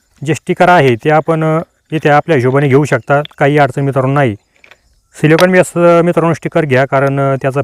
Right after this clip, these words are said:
फेस, अ, पाण्यामध्ये जास्त होत नाही. तर, अ, पाहू शकता हे पहा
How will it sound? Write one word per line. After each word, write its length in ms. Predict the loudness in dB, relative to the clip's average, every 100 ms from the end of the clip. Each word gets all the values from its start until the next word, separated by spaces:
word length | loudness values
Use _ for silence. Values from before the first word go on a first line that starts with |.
| -4
फेस, 220 | -6 -4
अ, 100 | -6 -4
पाण्यामध्ये 440 | -4 -2 -2 -2
जास्त 240 | -2 -4 -6
होत 180 | -6 -6 -4
नाही. 220 | -2 -4 -8 _ _ _ _ _ _ _ _ -10
तर, 160 | -4 -4
अ, 20 |
पाहू 220 | -2 -2
शकता 220 | -2 -6
हे 60 | -6
पहा 220 | -4 -6